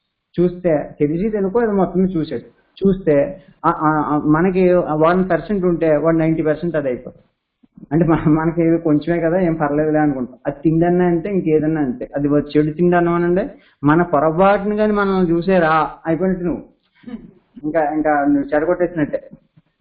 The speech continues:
So అందుకని చెప్పి మనం చాలా జాగ్రత్తగా ఉండాలి. మనం యాక్టివిటీస్‌లో వ్యర్థ చేష్టలు ఏమీ లేకుండా ఉండడం అనేటువంటిది ప్రతి టీచర్‌కి, ప్రతి పేరెంట్‌కి అవసరం. So కాబట్టి టీచర్స్ ఎవరైతే ఇన్వాల్వ్ అయి ఉన్నారో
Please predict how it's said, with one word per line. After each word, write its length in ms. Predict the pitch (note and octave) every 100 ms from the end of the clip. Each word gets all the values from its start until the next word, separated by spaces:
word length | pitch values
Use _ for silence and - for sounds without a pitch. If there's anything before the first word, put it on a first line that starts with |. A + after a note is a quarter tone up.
| -
So 80 | D3
అందుకని 300 | D#3+ F3 F3+
చెప్పి 140 | E3+
మనం 380 | E3+ C#3 D#3 E3+ D3+
చాలా 460 | A2 C3 D#3 E3 E3+
జాగ్రత్తగా 500 | D3+ D3+ D3 - C#3+
ఉండాలి. 220 | C3+ C3+
మనం 240 | C3+ C#3
యాక్టివిటీస్‌లో 880 | C3 C#3+ - E3+ D#3 D3+ D3+ E3+ - - _ A2+
వ్యర్థ 420 | C3 C3 F3+ F#3 F3+
చేష్టలు 400 | D#3+ D#3+ G3 F#3
ఏమీ 460 | C#3+ D3+ E3 F3+
లేకుండా 680 | E3+ D#3+ D#3 D#3+ D#3+ D#3+ D#3
ఉండడం 460 | D3+ D3+ D3 D3 D3
అనేటువంటిది 720 | C#3+ C#3+ C#3+ C#3+ D3 A3 A3 - _
ప్రతి 500 | C#3 C#3 C#3+ - F3+
టీచర్‌కి, 640 | D#3+ - D#3 D#3+ E3 D3+ F3
ప్రతి 320 | E3 D3 D3
పేరెంట్‌కి 440 | D3+ D3+ D3 C#3+ C#3+
అవసరం. 340 | B2 A#2+ - _ _ _ _ _ _ _ _ _ _ D#3
So 60 |
కాబట్టి 460 | D#3 E3 E3 D#3 D3+
టీచర్స్ 460 | D#3 D#3+ D#3+ G3 F3
ఎవరైతే 360 | D3+ D#3+ D#3+
ఇన్వాల్వ్ 340 | D#3 D3+ D3 D3
అయి 100 | C#3
ఉన్నారో 440 | C3 A#2+ B2